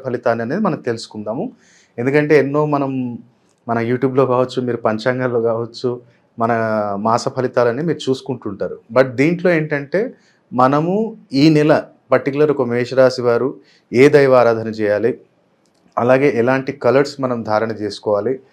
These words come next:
అలాగే ఎలాంటి రెమెడీస్ చేసుకోవాలి, అలాగే వ్యాపారస్తులకు ఎలా ఉండబోతుంది, ఉద్యోగస్తులకు ఎలా ఉండబోతుంది, అంటే ఉద్యోగస్తులలో కూడా మనకి గవర్నమెంట్ సెక్టర్లో వాళ్ళకి ఎలా ఉండబోతుంది, ప్రైవేట్ సెక్టర్లో వాళ్ళకి ఎలా ఉండబోతుంది, అలాగే విద్యార్థులకు ఎలా ఉండబోతుంది,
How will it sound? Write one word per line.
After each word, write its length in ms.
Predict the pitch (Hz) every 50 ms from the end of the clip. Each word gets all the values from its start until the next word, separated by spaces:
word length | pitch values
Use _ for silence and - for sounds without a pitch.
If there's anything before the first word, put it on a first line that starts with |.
| _ _ _ -
అలాగే 360 | 110 117 127 131 135 139 120
ఎలాంటి 320 | 110 113 123 131 135 - 131
రెమెడీస్ 500 | 104 110 110 123 127 147 143 147 - 127
చేసుకోవాలి, 560 | 110 107 - - 110 104 104 104 110 127 127 - _ _ _ _ _ -
అలాగే 280 | 110 117 127 135 143 147
వ్యాపారస్తులకు 760 | 117 110 113 113 117 - 147 143 139 143 - 135 135 131 127
ఎలా 120 | 113 113
ఉండబోతుంది, 540 | 110 110 107 101 101 104 101 - 107 107 131
ఉద్యోగస్తులకు 720 | 127 113 110 107 127 135 135 135 131 - - 120 117 110 113
ఎలా 140 | 107 107
ఉండబోతుంది, 480 | 104 101 98 98 98 101 101 - 127 120
అంటే 360 | 110 113 117 151 175 - - - _ _ _ _ -
ఉద్యోగస్తులలో 680 | 123 113 120 147 151 156 160 160 160 156 156 147 143 139
కూడా 220 | 135 131 131 135
మనకి 320 | 135 131 127 131 131 151 147
గవర్నమెంట్ 440 | 120 120 113 117 127 135 139 135
సెక్టర్లో 400 | - - 139 139 - 135 127 127
వాళ్ళకి 280 | 123 123 120 120 117 117
ఎలా 100 | 113 113
ఉండబోతుంది, 600 | 110 113 107 107 101 101 101 101 101 104 113 135
ప్రైవేట్ 340 | 135 135 127 117 127 127 127
సెక్టర్లో 400 | - 135 - - 123 113 117 113
వాళ్ళకి 280 | 113 110 107 104 -
ఎలా 100 | 104 104
ఉండబోతుంది, 540 | 104 104 101 101 95 98 95 98 101 113 143
అలాగే 200 | 135 123 131 131
విద్యార్థులకు 640 | 120 110 113 107 - 110 143 135 135 135 131 135 135
ఎలా 140 | 127 117 113
ఉండబోతుంది, 800 | 113 113 110 110 104 104 104 104 - - 104 107 123 165 170 -